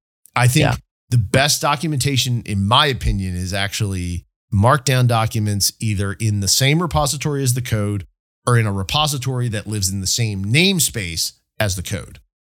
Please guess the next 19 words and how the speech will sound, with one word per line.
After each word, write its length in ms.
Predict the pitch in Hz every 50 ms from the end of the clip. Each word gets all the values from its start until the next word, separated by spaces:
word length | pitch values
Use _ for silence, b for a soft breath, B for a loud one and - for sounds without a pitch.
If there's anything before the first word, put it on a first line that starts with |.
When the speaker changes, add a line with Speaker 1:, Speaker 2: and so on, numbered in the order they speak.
| _ _ -
Speaker 1:
It 140 | 135 139
is 180 | 135 117 95 90
right 460 | 92 95 98 104 107 113 120 131 98
Speaker 2:
Yeah, 220 | 95 95 92 90 85
Speaker 1:
there. 60 | - -
Speaker 2:
I, 140 | 95 101
Speaker 1:
It's 280 | 110 110 101 117 117 -
just 160 | 117 104 -
right. 280 | 92 95 117 117 113 120
Speaker 2:
I'm 60 | 131
a 20 | 151
Speaker 1:
That's, 120 | 147 - -
Speaker 2:
huge 140 | 127 117
Speaker 1:
that 140 | 117 147 151
is 160 | 147 139 -
my, 280 | 127 127 120 120 113 98 87 - _ _ _ _ _ _
that's 160 | - 120 120 117
my 120 | 104 101
go-to. 360 | 92 90 80 78 - - 50